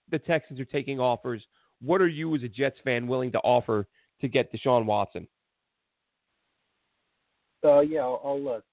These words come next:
Speaker 2: go first here. Um, you know, uh, I had talked, I tweeted about this when it was kind of an active trending, uh, topic on Twitter, and I think some people kind of mistook me wrong, saying, like, I,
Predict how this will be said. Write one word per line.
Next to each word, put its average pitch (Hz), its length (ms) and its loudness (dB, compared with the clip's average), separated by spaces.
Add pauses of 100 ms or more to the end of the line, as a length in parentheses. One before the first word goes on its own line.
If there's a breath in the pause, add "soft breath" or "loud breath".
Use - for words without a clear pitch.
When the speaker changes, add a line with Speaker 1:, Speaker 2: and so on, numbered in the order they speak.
(240)
Speaker 2:
go 123 220 -4
first 123 300 -6
here. 127 320 -6 (600)
Um, 123 520 2 (920)
you 143 160 0
know, 135 240 2
uh, 120 260 -2 (380)
I 127 120 -8
had 127 240 -6
talked, 147 300 -2
I 127 60 -10
tweeted 143 320 -8
about 123 220 -6
this 127 200 -10
when 113 520 -12
it 120 140 0
was 113 320 0
kind 117 200 0
of 110 100 0
an 113 60 -2
active 113 340 -2 (100)
trending, 113 520 -4 (640)
uh, 104 220 4
topic 120 500 0
on 98 260 -8
Twitter, 110 460 -2 (120)
and 107 240 -10
I 107 80 -10
think 139 220 -10
some 120 100 -14
people 110 460 -4
kind 110 140 -6
of 101 260 -4
mistook - 320 -12
me 104 60 -6
wrong, 110 520 2
saying, 107 260 -6
like, 101 200 -4
I, 95 120 -2